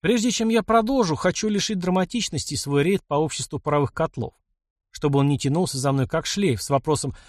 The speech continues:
«А что было потом?» через все оставшееся повествование. Сотрудник, который нанял меня, естественно, позвонил на следующий день и спросил, не видел ли я чего-нибудь.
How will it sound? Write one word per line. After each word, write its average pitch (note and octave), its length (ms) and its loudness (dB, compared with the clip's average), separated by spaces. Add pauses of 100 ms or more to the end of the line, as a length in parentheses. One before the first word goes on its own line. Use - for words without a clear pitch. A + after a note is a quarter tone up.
«А B2+ 100 -8
что - 140 -4
было C3 180 2
потом?» A#2 460 -4 (260)
через F#3+ 240 0
все B3 180 -2
оставшееся - 520 -2
повествование. B2 760 -2 (1160)
Сотрудник, A#3 560 0
который C#3+ 320 0
нанял C3+ 320 2
меня, B2+ 180 2
естественно, F#3+ 480 -4
позвонил F#3+ 440 0
на G3 120 4
следующий G3 400 -2
день A3+ 180 0
и G3 60 2
спросил, D3+ 560 -2
не E3+ 140 2
видел A#3 200 2
ли F#3+ 120 4
я E3+ 60 2
чего-нибудь. D#3 680 -4